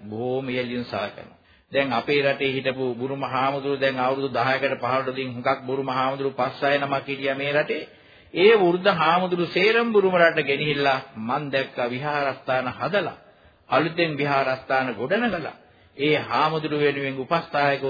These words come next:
තියලා, ඒ සියලුම උපස්ථා-, අප උපස්ථාන කරන හැටි දැක්කා. ඉතින් ඒ නිසා අපේ රටේ ඒ පැත්ත ටිකක් අඩුයි.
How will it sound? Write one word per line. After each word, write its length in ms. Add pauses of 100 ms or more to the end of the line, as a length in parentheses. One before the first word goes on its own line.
(120)
තියලා, 400 (400)
ඒ 200
සියලුම 400
උපස්ථා-, 640
අප 140
උපස්ථාන 640
කරන 260
හැටි 240
දැක්කා. 340 (400)
ඉතින් 160
ඒ 180
නිසා 340 (100)
අපේ 300
රටේ 380
ඒ 160
පැත්ත 220
ටිකක් 260 (160)
අඩුයි. 300